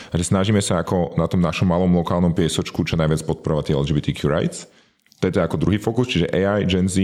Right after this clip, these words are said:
no a potom posledný je ako exceptional delivery, hej, že tým, že my sme ako bootstrapovaní z technologickej company, tak máme ako fakt veľa technologického talentu a je to celkom vidno, že máme štyri celá šesť z piatich na storoch hodnotenie, čo je ako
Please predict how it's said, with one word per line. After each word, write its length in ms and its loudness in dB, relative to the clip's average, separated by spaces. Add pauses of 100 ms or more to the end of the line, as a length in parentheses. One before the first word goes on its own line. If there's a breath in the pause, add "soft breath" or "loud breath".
no 80 4
a 80 -2
potom 160 0
posledný 400 0
je 160 2
ako 80 0
exceptional 480 0
delivery, 400 0
hej, 240 0
že 80 0
tým, 160 2
že 80 2
my 160 2
sme 160 2
ako 480 -2 (160 loud breath)
bootstrapovaní 640 2
z 80 -8
technologickej 560 -2
company, 320 -2
tak 240 -2
máme 240 4
ako 80 -4
fakt 240 -4
veľa 160 2
technologického 560 -2
talentu 400 0 (560 loud breath)
a 80 0
je 80 0
to 80 0
celkom 240 0
vidno, 240 2
že 160 0
máme 480 0
štyri 240 -2
celá 240 -2
šesť 320 -2
z 160 -2
piatich 540 0 (420)
na 80 2
storoch 560 -2
hodnotenie, 480 0
čo 160 -2
je 80 2
ako 400 -4